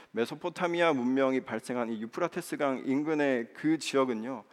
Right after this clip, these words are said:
이 아수르, 바벨론, 그 메데, 페르시아, 수시로 그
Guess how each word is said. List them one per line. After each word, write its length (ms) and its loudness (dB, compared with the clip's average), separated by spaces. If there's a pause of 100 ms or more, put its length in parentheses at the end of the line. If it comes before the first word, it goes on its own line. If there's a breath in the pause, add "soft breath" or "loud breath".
(460 loud breath)
이 60 0
아수르, 760 0
바벨론, 680 0
그 60 -14
메데, 640 0 (240 loud breath)
페르시아, 640 -4 (380 soft breath)
수시로 640 10
그 360 2